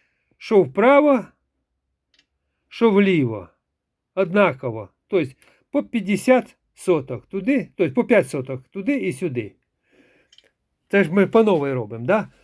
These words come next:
Как би. От. І потім знову така сама катавасія, їдемо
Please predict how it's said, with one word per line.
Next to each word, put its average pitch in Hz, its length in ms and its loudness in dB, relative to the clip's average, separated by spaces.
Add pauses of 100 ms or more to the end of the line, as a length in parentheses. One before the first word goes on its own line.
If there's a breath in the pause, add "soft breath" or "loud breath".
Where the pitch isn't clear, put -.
(180 soft breath)
Как 139 240 -4
би. 110 160 -8 (920)
От. 127 580 -6 (420)
І 302 120 4
потім 233 380 2
знову 196 320 2
така 185 300 -2
сама 160 420 -2
катавасія, 196 760 0
їдемо 175 540 -2